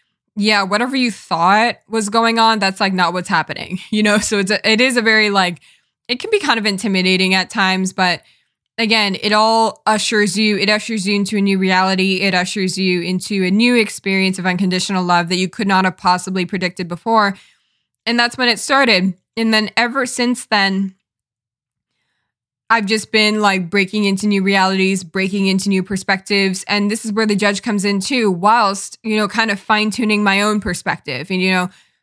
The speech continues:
fine-tuning my own soul expression and then discovering, you know, what it is that I really believe. So you can do them both, you know? You can simultaneously remain open to all of the infinite possibilities, you know, out there while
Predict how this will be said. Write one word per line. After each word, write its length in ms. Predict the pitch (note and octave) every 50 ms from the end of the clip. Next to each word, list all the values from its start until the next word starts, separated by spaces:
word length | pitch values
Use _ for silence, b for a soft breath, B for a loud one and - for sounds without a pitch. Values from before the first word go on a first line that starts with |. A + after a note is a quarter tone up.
| b _
fine-tuning 840 | - A#3+ A3 A3 G#3+ G3 - - A3+ G#3 G#3 G#3 G3+ G3+ G#3 G3+ G3+
my 180 | G3 G3 F#3 -
own 300 | G3+ G#3 G3+ G3+ G3+ G3
soul 220 | G3 - G3+ F#3
expression 500 | F#3 - - - F#3 F3+ F#3+ - G#3+ G3
and 160 | F#3+ F#3 F#3+
then 160 | F#3 F#3 F#3
discovering, 500 | E3+ F3 F#3 - - G3+ G3 F#3+ G3 F#3+
you 100 | F#3+ F#3+
know, 140 | F#3+ F#3 F#3
what 160 | F#3 F#3+ F#3
it 100 | F#3+ F#3
is 200 | F#3 F#3+ F#3 E3+
that 100 | G3 - -
I 140 | - F#3 G3
really 280 | G3 F#3+ F#3+ F3+ F3 E3
believe. 260 | D#3+ E3+ D3+ - F#3+
So 140 | - - A#3
you 100 | C#4+ -
can 140 | A#4 A#4+ A4
do 140 | - G4+ G4+
them 220 | F#4+ C#4 B3 G3
both, 440 | F3+ G3 F#3 E3 - - - _ _ -
you 100 | F#3+ G3+
know? 320 | G3 F#3 F#3 G3 A3 B3 B3+ b b b b b b b b b b b _ -
You 120 | A#3+ B3
can 120 | C4+ C4+
simultaneously 1080 | B3+ - C4 C4+ C#4+ D4 C#4 - D4+ B3+ B3+ B3 A#3+ A#3 A#3+ - A#3 A3+ G#3+ G#3 G3+ F#3+ E3+
remain 460 | - G3+ G#3+ G#3 G#3 G#3 G#3+ G#3 - -
open 400 | G3+ A3 A3 - A3+ G#3 G#3 G3+ F#3+
to 220 | - A#3 G3+ F3
all 160 | D#3 G3 G3+
of 100 | G#3 G3
the 100 | F#3+ F3+
infinite 340 | F#3+ G#3 G3+ G#3+ G3+ - _
possibilities, 840 | - - G3 G3 - G#3+ G3 G3+ G3+ G3+ G3 G3 F#3+ F#3 E3 - - _ _ -
you 100 | G3+ G3+
know, 140 | G3 F#3+ -
out 320 | - F#3+ G3 A3 A3+ -
there 380 | - G3 F#3+ F#3 F3+ F3+ F3+ b b b b b b b b b b b _ _ _
while 880 | F#3 F3+ G3 G#3+ G#3+ A3 A3+ A3+ A3+ A3+ A3 G#3+ G#3 G3+ F#3+ F#3 F3+